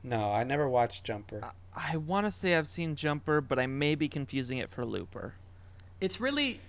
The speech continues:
Speaker 3: it's really the only movie that I know Hayden Christensen from besides Star Wars. I don't think I've seen him in anything else ever. And it was, like,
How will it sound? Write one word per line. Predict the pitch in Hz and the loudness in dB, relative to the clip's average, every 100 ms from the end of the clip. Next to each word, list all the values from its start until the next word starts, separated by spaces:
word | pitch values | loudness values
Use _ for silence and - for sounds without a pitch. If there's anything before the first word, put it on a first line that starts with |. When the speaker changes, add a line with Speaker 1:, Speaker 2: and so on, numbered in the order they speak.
| - | -2
Speaker 3:
it's | 196 - | -2 0
really | 285 302 | -2 0
the | 233 190 190 | 0 0 0
only | 170 190 202 190 180 170 - | 0 2 0 0 2 0 -2
movie | 160 170 160 139 131 127 - - - - | -2 0 0 -4 -6 -8 -10 -16 -18 -12
that | 143 139 | -6 -4
I | 135 | -4
know | 143 147 | -2 -2
Hayden | 143 151 143 | -2 -4 -4
Christensen | 135 156 - 143 160 | -6 -6 -6 -6 -6
from | 151 160 160 | -4 -4 -4
besides | 143 - 131 143 151 | -4 -2 0 -2 -2
Star | - 131 135 | -4 -2 -2
Wars. | 180 214 202 | -2 -6 -8
I | 143 | -8
don't | 143 156 160 | -4 -4 -4
think | - - 151 | -8 -6 -4
I've | 147 | -4
seen | - 156 | -4 -4
him | 139 | -4
in | 131 | -6
anything | 147 156 151 151 143 | -2 -2 -2 -4 -4
else | 135 131 | -4 -6
ever. | - 131 147 - - - - - - - - | -6 -8 -8 -12 -14 -16 -18 -18 -18 -18 -10
And | 156 143 143 139 135 - - | -6 -4 -4 -4 -8 -10 -6
it | 220 | -4
was, | 294 294 | -4 -4
like, | 277 220 - | -2 -4 -6